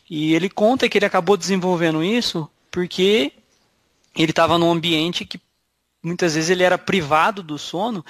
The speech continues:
e ele tinha que fazer isso rapidamente. Então ele tinha lá vinte minutos pra dormir.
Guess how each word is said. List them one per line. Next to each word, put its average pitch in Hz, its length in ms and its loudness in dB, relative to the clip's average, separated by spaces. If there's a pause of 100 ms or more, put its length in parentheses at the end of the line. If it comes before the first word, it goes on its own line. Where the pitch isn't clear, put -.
(180)
e 170 80 -4
ele 190 120 -2
tinha - 180 -4
que - 80 -10
fazer 202 260 2
isso 220 220 -4
rapidamente. 202 640 -2
Então - 140 -2
ele 277 60 -8
tinha 214 200 2
lá 202 160 4
vinte 190 300 -4
minutos 214 200 -2
pra 208 140 -2
dormir. 185 420 0